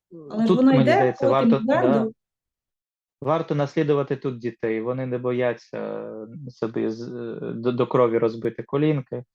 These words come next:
Speaker 2: а ми,
Speaker 1: Мгм.
Speaker 2: дорослі люди, боїмося.
Speaker 1: Ну, тож
Speaker 2: Боїмося.
Speaker 1: будьмо як діти. Будьте як діти.
Speaker 2: От, власне, принаймні. Я скажу так: я дуже не люблю цю фразу в такому значенні, що її часто, як на мене, трактують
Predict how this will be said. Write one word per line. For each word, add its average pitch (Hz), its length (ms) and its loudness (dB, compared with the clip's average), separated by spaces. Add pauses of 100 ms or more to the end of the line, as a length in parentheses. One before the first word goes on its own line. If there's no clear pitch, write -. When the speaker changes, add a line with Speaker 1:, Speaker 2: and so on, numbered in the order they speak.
(200)
Speaker 2:
а 123 120 2
ми, 143 100 2
Speaker 1:
Мгм. 147 60 2
Speaker 2:
дорослі 131 420 0
люди, 120 480 -2 (840)
боїмося. 117 600 -6 (340)
Speaker 1:
Ну, 349 60 -18
тож 392 140 0
Speaker 2:
Боїмося. 320 260 0
Speaker 1:
будьмо 302 120 2
як 240 140 2
діти. 254 420 -2 (320)
Будьте 262 300 -4
як 240 160 0
діти. 220 240 -6
Speaker 2:
От, 165 220 2
власне, 120 440 0
принаймні. 147 400 0 (160)
Я 185 260 2
скажу 160 220 0
так: 135 180 -2 (200)
я 160 100 2
дуже 185 200 2
не 175 120 0
люблю 170 240 -2
цю 170 140 -8
фразу 160 800 -4
в - 100 -20
такому 151 300 -6
значенні, 147 440 -6
що - 140 -8
її 143 180 -2
часто, 131 420 -4
як 127 220 -8
на 127 80 -4
мене, 127 240 -4
трактують 123 580 -4